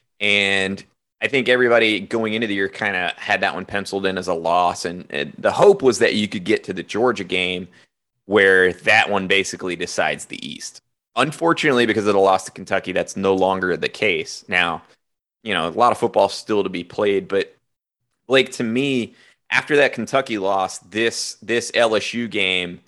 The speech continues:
became, in some ways, at least for now, really the swing game of the season in terms of whether or not you end up looking back on this twenty twenty-one season as, well, it was kind of a tough rebuilding year, but, you know, we more or less held serve,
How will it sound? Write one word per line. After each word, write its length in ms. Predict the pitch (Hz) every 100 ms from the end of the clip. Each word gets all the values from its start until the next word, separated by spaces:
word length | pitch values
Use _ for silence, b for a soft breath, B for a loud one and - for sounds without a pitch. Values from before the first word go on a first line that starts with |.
| _ _ _ _ _ _ _ -
became, 460 | 113 135 120 117
in 160 | 107 113
some 380 | - 170 190 147
ways, 640 | 113 101 92 92 90 -
at 140 | 101 104
least 240 | 127 127
for 180 | - 107
now, 580 | 98 104 95 87 85 - _
really 280 | 107 110 98
the 100 | 90
swing 440 | - - 110 104 92
game 260 | 92 92
of 140 | 85 78
the 40 |
season 520 | - 90 82 - 98 - _
in 120 | 98
terms 320 | 87 98 92 87
of 260 | 87 82 B B B _
whether 340 | 98 107 117
or 60 | 110
not 180 | 107 98
you 100 | 104
end 120 | 98
up 100 | 90
looking 300 | 98 95 98
back 400 | 87 92 90 -
on 220 | 95 95
this 180 | 101 92
twenty 300 | - 104 95
twenty-one 420 | - 95 90 87
season 400 | 85 98 92 87
as, 400 | 78 85 85 85 - b _ _ _ _ _
well, 360 | 117 139 135 139
it 40 |
was 120 | 113 113
kind 160 | 131
of 60 | 113
a 60 |
tough 260 | 104 123 -
rebuilding 540 | 113 101 104 107 104
year, 260 | 104 104 104
but, 340 | 92 87 - -
you 80 | 135
know, 240 | 110 110
we 100 | 113
more 220 | 123 120
or 60 | 107
less 200 | 98 -
held 300 | - 98 92
serve, 560 | - 104 95 87 85